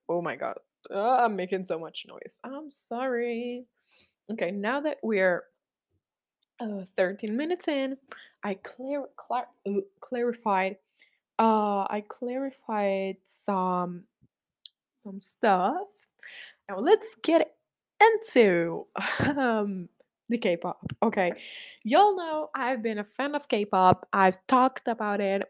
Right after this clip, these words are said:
so many times on these shows already, and so more to come. Uh, <laughs> am I annoying probably with this? Uh, probably I am, but <laughs> I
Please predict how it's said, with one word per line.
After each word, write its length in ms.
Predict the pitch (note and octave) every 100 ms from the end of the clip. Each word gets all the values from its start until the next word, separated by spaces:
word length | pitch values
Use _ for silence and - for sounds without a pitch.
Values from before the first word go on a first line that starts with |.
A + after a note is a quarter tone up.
| _ -
so 360 | A3+ - E4+ F#4+
many 180 | F#4 E4
times 360 | D#4 C4 A#3+ B3
on 80 |
these 180 | A#3 A#3+
shows 320 | - G#3 G3+
already, 420 | G#3 G#3 F#3 F3+ F#3 F3 _ _ _ _ _ _ _ _ _ -
and 140 | C4+ A#3
so 200 | C4+ D4+
more 200 | C#4+ A3+
to 140 | A3+
come. 400 | - F#3+ - C4+ - - - _ _ _ _
Uh, 520 | A3+ A3+ G#3+ G#3+ A3 A3 - -
<laughs> 220 | - -
am 200 | A#3 A#3
I 100 | A#3+
annoying 520 | B3+ B3 G#3 G#3 A3 -
probably 360 | G#3+ G3+ A3+
with 200 | A#3 A#3+
this? 420 | C4+ C#4+ C#4+ - -
Uh, 240 | A3 G#3 G3 -
probably 360 | G#3 A3 A#3
I 220 | C4 B3 -
am, 220 | G3 C4 _ _ _ _ _
but 560 | G3+ G#3 G#3+ A3 A3 A3
<laughs> 680 | - - _ _ _ - -
I 100 | A3+